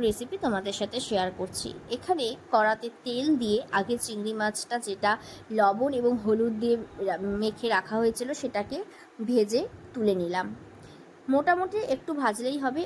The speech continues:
অতিরিক্ত লালচে করে ভাজার দরকার নেই। ব্যাস, তারপর আবারও কড়াতে সামান্য তেল দিয়ে তিনটে শুকনো লঙ্কা এবং রসুন ভেজে তুলে রাখলাম। তোমরা নিজেদের ঝাল অনুযায়ী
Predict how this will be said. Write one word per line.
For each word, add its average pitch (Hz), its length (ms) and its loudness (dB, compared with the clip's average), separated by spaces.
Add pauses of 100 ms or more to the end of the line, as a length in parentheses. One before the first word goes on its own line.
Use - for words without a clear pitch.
(120)
অতিরিক্ত 294 440 -8
লালচে 226 400 0
করে 247 180 -2 (100)
ভাজার 220 260 2 (320)
দরকার 185 340 0 (100)
নেই। 202 120 -10 (420)
ব্যাস, 202 220 4 (280)
তারপর 240 540 4 (520)
আবারও 262 320 2 (100)
কড়াতে 226 340 0 (120)
সামান্য 226 340 0 (160)
তেল 214 180 -4 (100)
দিয়ে 220 160 0 (220)
তিনটে 240 280 -4 (100)
শুকনো 233 300 -6 (100)
লঙ্কা 226 340 2 (220)
এবং 220 320 4 (540)
রসুন 226 360 2 (200)
ভেজে 226 280 2 (120)
তুলে 220 280 2
রাখলাম। 185 360 -2 (880)
তোমরা 269 260 6 (120)
নিজেদের 240 340 4 (100)
ঝাল 233 220 2 (120)
অনুযায়ী 220 380 2